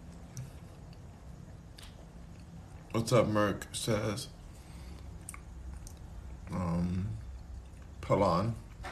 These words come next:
Jack says, "You're so talented and blessed with so many gifts, a real inspiration." Oh, you're, that's very thank-, kind, Jack-, Jackie. I really appreciate that. You have no idea how much that's helpful when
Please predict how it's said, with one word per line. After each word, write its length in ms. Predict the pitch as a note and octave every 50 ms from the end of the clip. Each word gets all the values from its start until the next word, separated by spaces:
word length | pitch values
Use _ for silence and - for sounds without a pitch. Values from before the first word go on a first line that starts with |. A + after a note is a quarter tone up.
| - - - - - - - - - - - - - - - - - - - - - - - - - - - - - - - - - - - - - - - - - - - - - - - - - - - - - A#2 G#2+ G2+ F#2 F#2 F2 - - -
Jack 380 | - G#2+ G#2 G2+ G#2 - -
says, 600 | - - - A2 G2 G2 F#2+ F#2 F#2+ F#2 F#2 F#2+
"You're 140 | G2 G#2+ G#2+
so 300 | G#2+ - - A2+ G#2+ G#2+
talented 600 | G#2 - B2 A#2 F#2+ G2+ G#2+ F#2+ - A#2 G#2 F#2
and 160 | G#2 G#2+ G2+
blessed 540 | E2+ G2+ G2 F#2+ F#2 F2+ G#2 - - - - - - - - - - - - - - -
with 200 | A2+ A2+ - -
so 200 | - A#2+ A2 A2+
many 220 | A2+ A2 A2 A2
gifts, 600 | G2 - A2 A2 G#2+ G#2 G#2 - - - - - - -
a 100 | G2 G#2
real 320 | G2+ G2 G2+ G#2+ G#2 F#2+
inspiration." 840 | F2 G2+ G#2+ - - G#2 F#2+ F2+ F#2 F#2+ - F#2+ E2+ D#2 F2 A2 A#2 - - - - - - -
Oh, 160 | F#3 F#3 F3+ F3
you're, 180 | E3+ F3 E3 D3+
that's 340 | - - - C#3 C#3 C3+
very 320 | C3 C3 B2+ B2 B2 B2 - - - - - -
thank-, 300 | G#2 G#2 F3 - - - - -
kind, 300 | - - B2+ A2 G#2 F#2+ F#2+ - -
Jack-, 240 | A#2+ B2 - F2 -
Jackie. 500 | - A#2 A2+ A2+ - - G2 G2 G#2+ - - - - - - - - - - - -
I 960 | - - - - - - - - - - - - - - - - - - -
really 180 | A#2 A#2+ A#2 A2
appreciate 440 | A2 - A2+ G2+ - - E2+ F2 E2+
that. 300 | F2 E2+ F2 F2 - -
You 80 | G2+
have 100 | A#2 A#2
no 100 | A#2+ A#2+
idea 160 | A#2 A#2 A#2 A2+
how 80 | A2 A2
much 140 | G#2+ G#2+
that's 160 | - A2 G2 -
helpful 460 | - A#2 A2+ A2 - - G2 F2+ F#2
when 240 | F2+ E2 E2+ F#2+